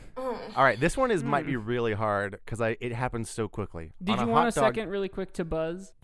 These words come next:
Speaker 1: Oh, buzz.
Speaker 3: Okay,
Speaker 2: Okay.
Speaker 3: cool. Go ahead. <laughs>
Speaker 2: <laughs> And you're still wrong. Okay. Uh, on a hot dog stand in town during the, like, going to the movies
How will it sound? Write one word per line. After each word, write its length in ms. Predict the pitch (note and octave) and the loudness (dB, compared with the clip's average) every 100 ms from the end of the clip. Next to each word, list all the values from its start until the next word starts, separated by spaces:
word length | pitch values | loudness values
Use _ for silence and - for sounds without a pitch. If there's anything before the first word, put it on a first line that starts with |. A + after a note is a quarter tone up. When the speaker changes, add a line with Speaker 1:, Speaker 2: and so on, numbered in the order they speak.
| - | -2
Speaker 1:
Oh, 140 | D4+ | 4
buzz. 420 | F#4+ A4+ C#4 - - | 12 12 10 0 -6
Speaker 3:
Okay, 180 | F3+ - | -6 0
Speaker 2:
Okay. 260 | C3+ C3 B2 - | 2 2 0 -4
Speaker 3:
cool. 0 | |
Go 80 | F3+ | -2
ahead. 240 | F3 A3 B3+ A#3+ - D4 E4 - C#4+ - | 0 0 -2 -2 0 0 0 -4 -6 -8
<laughs> 160 | C3 F3 | -2 -2
Speaker 2:
<laughs> 40 | - | 2
And 440 | B2+ A2+ G#2+ G#2+ | 2 2 2 0
you're 260 | G#2 A#2 G2+ | 0 2 0
still 200 | - C#3+ | 0 0
wrong. 200 | C#3 - - | 0 -2 -4
Okay. 180 | D3 C3 - - - - - - | -4 -4 -6 -12 -12 -12 -12 0
Uh, 640 | B2+ B2+ B2 A#2+ A#2 A#2 A#2 - - - - - - | 4 6 6 6 4 2 -2 -8 -20 -20 -20 -20 -6
on 160 | B2 C3 | -2 -2
a 60 | |
hot 240 | C3+ G3 - | 2 0 2
dog 240 | C#3+ A#2+ | 0 0
stand 320 | - B2 A2 | -4 -2 -2
in 240 | G#2+ A#2+ C#3+ | -4 -6 -4
town 600 | D3 A2+ F#2+ F2+ F#2+ G2+ - | -2 0 0 -4 -6 -10 -10
during 340 | G#2 A2 G#2 | -4 -2 -2
the, 120 | G2 G2 | -4 -4
like, 140 | F#2 | -2
going 200 | G2+ G2+ | -2 -2
to 80 | G#2 | -6
the 60 | G2+ | -6
movies 520 | G#2 G2+ G2+ F2+ | -6 -6 -8 -8